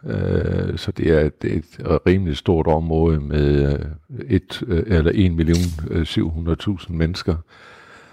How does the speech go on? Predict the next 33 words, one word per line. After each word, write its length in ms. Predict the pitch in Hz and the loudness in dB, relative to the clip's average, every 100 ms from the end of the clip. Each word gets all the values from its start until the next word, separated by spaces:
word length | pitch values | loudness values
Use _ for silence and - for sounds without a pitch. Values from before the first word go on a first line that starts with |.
| - - | -6 2
Øh, 260 | 87 87 | 4 4
og 160 | 85 85 | 4 2
grunden 220 | 104 101 | 2 0
til, 140 | 85 | 0
at 60 | 98 | 0
man 200 | 92 82 | 2 0
har, 500 | 82 90 78 78 58 | -2 -2 0 0 0
øh, 360 | 50 - - - | 0 0 0 -2
isoleret, 720 | 57 - 85 98 107 - - | -2 -2 0 2 2 0 0
øh, 260 | 92 85 82 | 0 0 0
området, 560 | 95 92 98 85 80 - | 0 0 2 2 2 0
det 180 | 92 82 | 2 2
er, 240 | 82 95 - | 2 -2 -4
at, 380 | 85 73 - - | -2 -2 -2 -2
øh, 380 | 50 50 50 50 50 - - 370 | 0 0 -2 -4 -8 -14 -20 -6
at 300 | 95 80 - - _ - | -4 -4 -6 -20 _ 2
da 100 | 92 | 2
man 360 | 92 87 82 80 - 104 - | 4 2 0 -8 -14 -20 -6
besluttede 460 | 90 87 117 107 90 | -4 2 2 2 0
sig 160 | - | 0
ligesom 340 | 85 95 - - | 0 0 -4 -4
i 140 | - | -2
Danmark, 520 | 87 85 107 87 - - | 2 2 2 -2 -4 -6
øh, 240 | - 95 95 | -4 -2 -2
cirka 480 | - 85 - 78 78 - - 117 | 0 0 0 -2 -2 -6 -10 -4
en 140 | 82 | -4
uge, 280 | 82 90 90 | -2 -2 -2
fjorten 360 | - 80 85 82 | 0 2 2 0
dage 220 | 80 80 | 0 2
efter 300 | 87 - 80 | 0 0 0
Danmark 380 | 78 110 95 82 | 2 0 -2 0
gjorde 280 | 95 90 | 0 0
det, 100 | 92 | -4